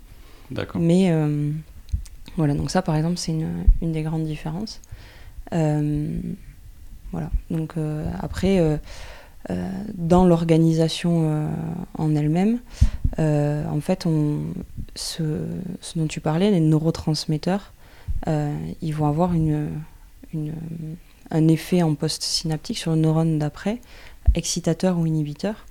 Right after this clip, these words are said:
Speaker 2: Et, euh, et ça, c'est mimé par le poids,
Speaker 1: Le
Speaker 2: le
Speaker 1: poids.
Speaker 2: fameux poids qu'on a, euh,
Speaker 1: Ok.
Speaker 2: voilà.
Speaker 1: Ok, ouais, donc en fait, tu mets un point inférieur, c'est comme quand tu prends des antidouleurs, euh,
Speaker 2: Voilà,
Speaker 1: ou
Speaker 2: par
Speaker 1: quelque
Speaker 2: exemple,
Speaker 1: chose qui
Speaker 2: ça
Speaker 1: va
Speaker 2: peut être un
Speaker 1: inhiber,
Speaker 2: effet
Speaker 1: ouais.
Speaker 2: inhibiteur.
Speaker 1: D'accord.
Speaker 2: Ouais,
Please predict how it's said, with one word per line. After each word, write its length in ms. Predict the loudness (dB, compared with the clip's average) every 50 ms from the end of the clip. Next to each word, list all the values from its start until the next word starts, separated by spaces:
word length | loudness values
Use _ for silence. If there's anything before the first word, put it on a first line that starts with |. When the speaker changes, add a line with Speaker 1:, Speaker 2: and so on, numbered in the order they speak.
| -2 -2 -2 -6 -12 -14 -14 -10 -6
Speaker 2:
Et, 260 | -4 -2 0 0 0
euh, 140 | -2 -2 -4 -6 -6 -6
et 60 | -6
ça, 200 | -2 0 0 0
c'est 180 | 0 0 0 2
mimé 320 | 2 4 4 4 2 0 -2 -8 -6 -4
par 160 | -2 0 2
le 100 | 2 2
poids, 380 | 0 -2 -4 -2 0 0 0 -2 -6 -10 -12
Speaker 1:
Le 80 | -12 -10
Speaker 2:
le 80 | -8 -8
Speaker 1:
poids. 100 | -4 -2
Speaker 2:
fameux 240 | -2 0 0 0
poids 260 | 0 0 0 0 -2 -4
qu'on 220 | -4 -4 -4 -4
a, 40 | -2
euh, 220 | -2 -2 -2 -4
Speaker 1:
Ok. 380 | -4 -4 -6 -8 -10 -12 -14 -16 -16 -20 -18 -16 -10 -8
Speaker 2:
voilà. 180 | -8 -6 -8 -6 -6 -8 -8 -8 -12 -20 -20 -20 -18 -16 -16 -16 -16 -16 -14 -12 -10
Speaker 1:
Ok, 120 | -8 -6 -2 -2
ouais, 100 | -2 -2
donc 220 | -2 -2 -2 -2
en 80 | 2 2
fait, 160 | 2 2 2
tu 140 | 2 2 4
mets 80 | 6
un 100 | 6 4
point 160 | 4 4 2
inférieur, 340 | 2 4 4 4 4 4 2
c'est 120 | -2 -4 -4
comme 180 | -2 -2 -2
quand 140 | -2 -4 -6
tu 100 | -6 -8
prends 220 | -8 -4 -2 0
des 120 | 0 0 -2
antidouleurs, 640 | -2 -4 -6 -6 -4 -4 -2 0 0 0 0 -2
euh, 240 | -2 -4 -4 -6 -8 -8 -10 -10 -10 -10 -10 -10 -12 -18 -20 -20 -20 -20 -10
Speaker 2:
Voilà, 380 | -6 0 4 8 8 10 10 8
Speaker 1:
ou 20 | 6 4
Speaker 2:
par 120 | 2 4
Speaker 1:
quelque 80 | 4 6
Speaker 2:
exemple, 200 | 6 4 4 2
Speaker 1:
chose 140 | 0 -2 -4
qui 140 | 0 2 2
Speaker 2:
ça 40 | 4
Speaker 1:
va 60 | 6
Speaker 2:
peut 80 | 8 8
être 240 | 8 6 6 6
un 60 | 6 6
Speaker 1:
inhiber, 180 | 6 6 4
Speaker 2:
effet 100 | 4 6 6
Speaker 1:
ouais. 100 | 8 8
Speaker 2:
inhibiteur. 520 | 6 4 2 0 -2 -4 -4 -4 -6 -8 -6
Speaker 1:
D'accord. 180 | -6 -4 -4
Speaker 2:
Ouais, 80 | -4